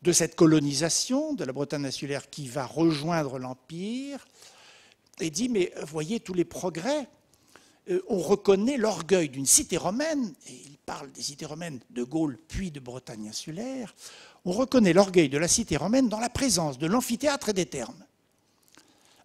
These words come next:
Heureusement qu'il cite les thermes immédiatement après,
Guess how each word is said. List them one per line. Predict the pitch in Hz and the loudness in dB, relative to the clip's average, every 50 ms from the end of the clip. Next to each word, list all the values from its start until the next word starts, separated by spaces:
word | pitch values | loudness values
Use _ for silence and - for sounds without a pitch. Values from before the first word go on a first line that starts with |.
| - | -8
Heureusement | - - 123 131 120 - 208 220 | -6 -6 -4 -4 -4 -2 -2 -2
qu'il | 202 - - 139 123 | -2 -4 -10 -10 -6
cite | 110 - - 175 - - | -6 -6 -6 -6 -8 -8
les | 131 123 | -8 -8
thermes | 120 - - 190 190 147 135 131 | -4 0 2 2 2 2 -2 -4
immédiatement | 127 120 117 120 113 120 127 123 - 135 123 113 - | -6 -6 -6 -6 -6 -8 -8 -10 -10 -14 -14 -12 -12
après, | 135 143 - - - 233 262 285 277 | -12 -12 -12 -8 -6 -6 -4 -4 -6